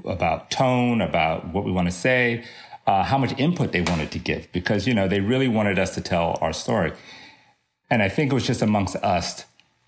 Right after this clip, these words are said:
just questioning, making sure that we were, we were being appropriate. And I, I think once we all looked at it one more time, we were like, "Yes, we are."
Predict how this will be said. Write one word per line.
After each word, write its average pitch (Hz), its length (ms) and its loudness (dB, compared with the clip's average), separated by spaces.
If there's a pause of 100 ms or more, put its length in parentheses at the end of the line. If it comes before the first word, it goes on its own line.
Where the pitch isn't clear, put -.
just - 280 -2
questioning, 98 580 0
making 92 240 0
sure 95 180 0
that 95 300 -2
we 98 140 0
were, 98 400 -2 (260)
we 101 140 0
were 101 580 -2 (140)
being 104 160 0
appropriate. - 600 -2
And 95 300 2
I, 98 440 -2
I - 20 -2
think 95 420 -4
once 95 320 -2
we 92 160 2
all 92 340 2
looked 101 280 0
at 90 120 4
it - 140 -2
one 90 120 2
more 90 100 0
time, 95 320 0
we 95 120 -2
were 101 160 -2
like, 104 220 -2
"Yes, - 260 0
we 92 120 0
are." - 200 0